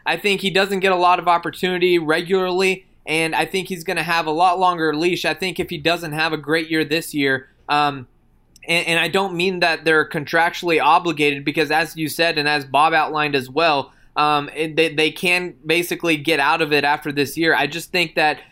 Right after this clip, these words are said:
the, the way that the Cowboys feel th-, about him, um, they're just going to, they're, they're going to be a lot more patient with him. I don't think if he has a bad twenty twenty, they'll go out looking for a tight end because also if he does, if he doesn't have a great twenty twenty,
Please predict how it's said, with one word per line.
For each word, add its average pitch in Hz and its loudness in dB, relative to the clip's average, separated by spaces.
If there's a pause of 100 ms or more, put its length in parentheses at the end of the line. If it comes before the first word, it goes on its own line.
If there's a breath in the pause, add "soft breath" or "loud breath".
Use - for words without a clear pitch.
(140)
the, 147 -2
the 151 4
way 165 2
that 165 0
the 147 0
Cowboys 170 0
feel 170 2
th-, 160 -4
about 156 0
him, 202 -2 (240 soft breath)
um, 151 0
they're 175 2
just 175 -2
going 175 2
to, 165 4
they're, 160 2
they're 160 2
going 196 2
to 190 -2
be 185 2
a 175 2
lot 170 4
more 165 2
patient 165 0
with 143 -4
him. 147 0
I 143 2
don't 170 -2
think 175 0 (200 soft breath)
if 156 -2
he 170 2
has 160 2
a 143 -8
bad 156 -2
twenty 165 -2
twenty, 165 0
they'll 151 0
go 160 2
out 160 2
looking 160 -4
for 156 0
a 147 2
tight 147 -2
end 175 0
because 156 -2 (260 loud breath)
also 214 4
if 185 2
he 190 0
does, 196 0
if 170 0
he 190 -2
doesn't 196 0
have 180 -2
a 160 -2
great 156 -2
twenty 160 -2
twenty, 160 -2